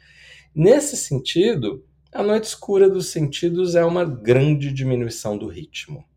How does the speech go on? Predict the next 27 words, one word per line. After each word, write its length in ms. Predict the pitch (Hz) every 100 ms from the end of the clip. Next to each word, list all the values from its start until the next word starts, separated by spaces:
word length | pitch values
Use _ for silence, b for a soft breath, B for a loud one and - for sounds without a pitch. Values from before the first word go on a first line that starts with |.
| _ _ _
Ritmo 360 | _ 113 - 107
acelerado, 1040 | 92 - 104 95 92 87 95 104 92 85
frenético 1160 | 85 - 95 85 85 87 98 98 95 - - -
da 160 | 90 85
vida, 580 | 80 90 104 104 - -
e 200 | 339 359
o 120 | 339 330 -
que 140 | -
é 40 | -
o 120 | 214
ritmo 320 | 180 175 190
da 100 | 196
personalidade. 1000 | 196 202 - 175 170 180 147 110 101 98 b b b b b
Eu 160 | 156
preciso 1120 | 151 185 170 - - 185 196 226 240 170 120
atenuar 880 | 104 104 - 107 104 98 98 123 131
a 80 | 104
minha, 540 | 92 90 90 85 80 - _ _
o 120 | 98
meu, 340 | 98 95 95 87
meu 260 | 98 95
agir, 600 | 82 82 - 98 131 180 - - _ b b b
é, 440 | - 101 101 98 95 78 -
tendo 320 | - 117 131 117
um 60 |
ritmo 480 | 104 110 107 101 92
menor, 600 | 90 87 98 160 123 -